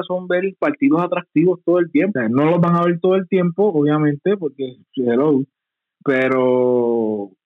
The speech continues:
si tú me preguntas a mí, pues claro, yo prefiero ver toda la semana partidos atractivos. Y ya contra, o sea, te voy a dar un ejemplo bien simple. Los que hablan, por ejemplo, nosotros, que tú me, que tú me has visto muchas veces a mí hablando de la Champions,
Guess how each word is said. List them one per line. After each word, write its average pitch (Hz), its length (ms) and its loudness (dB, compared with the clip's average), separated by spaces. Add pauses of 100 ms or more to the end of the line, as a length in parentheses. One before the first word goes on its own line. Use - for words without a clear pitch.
(140)
si 139 80 0
tú 135 100 -4
me 139 120 -2
preguntas 165 420 0
a 170 80 2
mí, 170 260 0
pues - 180 -6
claro, 120 460 -2
yo 127 140 -2
prefiero 139 360 0
ver 123 200 0
toda 123 160 0
la 120 100 0
semana 117 320 -4
partidos 110 500 -16
atractivos. 135 640 -4 (460)
Y 110 180 0
ya 110 140 0
contra, 156 320 0
o 110 600 -8
sea, 143 280 -2
te 180 80 -2
voy 170 100 2
a 175 40 0
dar 190 100 0
un 208 100 0
ejemplo 196 260 -2
bien 196 180 0
simple. 135 380 -2 (120)
Los 147 240 2
que 170 180 0
hablan, 190 600 0 (360)
por 156 160 0
ejemplo, 170 280 2
nosotros, 170 440 0
que 139 120 -2
tú 143 80 0
me, 156 100 2 (160)
que 139 220 2
tú 143 120 -2
me 147 100 0
has 151 60 -2
visto 165 220 -2
muchas 156 280 -2
veces 151 180 -2
a 147 80 0
mí 151 80 0
hablando 147 320 0
de 143 60 2
la 139 120 0
Champions, 156 540 -6